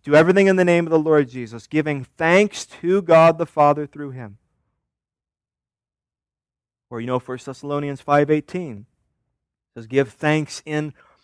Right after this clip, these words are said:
all circumstances." And thankful, why? Paul has told us in this letter. Remember chapter one, verses twelve through fourteen. "Giving thanks to the Father who has,"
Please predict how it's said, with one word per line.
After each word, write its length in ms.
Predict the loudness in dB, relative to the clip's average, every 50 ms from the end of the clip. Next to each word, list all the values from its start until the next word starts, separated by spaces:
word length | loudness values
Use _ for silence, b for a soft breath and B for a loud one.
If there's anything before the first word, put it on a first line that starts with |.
| _ _ _ _ _ 0
all 560 | 4 6 6 8 8 6 6 4 2 -2 _ _ _ _ _ _ _ _ _ _
circumstances." 1080 | _ -16 -6 -6 -6 -6 -6 -12 -18 -18 _ -14 -12 -12 -12 -14 -18 -20 -20 _ _ _ _ _ _ _ _ _ _ _ _ _ _ _ _ _ _ _ _ _ _ _ _ _ -8
And 200 | -8 -8 -6 _
thankful, 640 | 2 4 4 4 2 -2 0 2 4 4 4 2 -2 -8
why? 600 | 0 4 6 6 6 6 4 2 0 -6 -18 _ _ _ _ _ _ _ -10
Paul 160 | -6 -4 -4
has 120 | -6 -6
told 280 | 0 2 4 4 4 2
us 120 | -2 -6
in 80 | -6 -8
this 200 | -8 -10 -8 -4
letter. 320 | -4 -4 -4 -4 -10 _ _ _ _ _ _ _ _ _ _ _ _ _ _ _ _ _ _ _ _ _ _
Remember 160 | -18 -18 -16
chapter 320 | -6 -6 -6 -6 -6 -8 -8
one, 260 | -2 0 0 0 0
verses 280 | -4 -10 -12 -16 -20
twelve 300 | _ -4 0 0 0 0
through 140 | -2 -10 -12
fourteen. 540 | -12 -10 -10 -10 -10 -10 -14 -20 -18 -18 -12
"Giving 340 | -6 -6 -6 -4 -4 -8 -8
thanks 640 | -10 -2 2 4 4 4 2 0 -2 -12 -20 -20 -20
to 340 | _ -4 2 4 4 4
the 120 | 4 0 -4
Father 520 | -6 -2 0 2 2 2 0 -2 -8 -10
who 200 | -6 -2 -2 0 2
has," 380 | 4 4 4 4 2 -2 -10